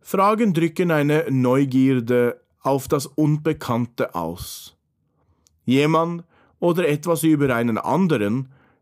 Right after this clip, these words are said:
ist unbekannt und eine Frage signalisiert ein Interesse, es herauszufinden. Es gibt nur wenige bessere Gefühle für uns, als am empfangenden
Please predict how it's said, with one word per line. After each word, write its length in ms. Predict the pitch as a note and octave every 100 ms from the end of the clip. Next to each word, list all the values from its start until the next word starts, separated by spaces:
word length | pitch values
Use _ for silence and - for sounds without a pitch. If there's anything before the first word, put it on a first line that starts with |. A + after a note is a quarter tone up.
| -
ist 280 | F3 D3+ -
unbekannt 840 | F3 F#3+ F3+ F3 B2+ D3 D3+ - _ _ _
und 200 | D#3 D3
eine 220 | C#3 C#3+
Frage 520 | C#3 B2+ B2+ D#3 E3
signalisiert 880 | D#3 D#3 D3 C3+ A#2+ G#2+ - B2+ D3
ein 160 | C#3+ B2
Interesse, 800 | A2+ G#2 G#2+ A#2+ C3+ - B2+ B2 - _ _ _ _ _
es 280 | - E3+ F3
herauszufinden. 1200 | F3+ E3 B2+ C#3 - - D3+ C#3 G#2+ F2+ E2+ D#2 - _ _ _ _ _ _ _ _ _ _ _ _ _ _ _ _ _ _ _ _ _ _ _
Es 200 | C3+ C3+
gibt 220 | E3+ D#3+
nur 300 | D#3 D3 A#2
wenige 440 | A#2+ C3+ E3 D#3
bessere 440 | C3 A2 A2+ - C#3
Gefühle 460 | C#3 - A2+ B2
für 180 | B2+ B2+
uns, 460 | A#2 B2+ C3 - - _ - _
als 240 | - D3 D#3+
am 180 | D3+ D3+
empfangenden 920 | E3 D#3 D3+ D3+ D#3+ E3+ E3 E3 D#3+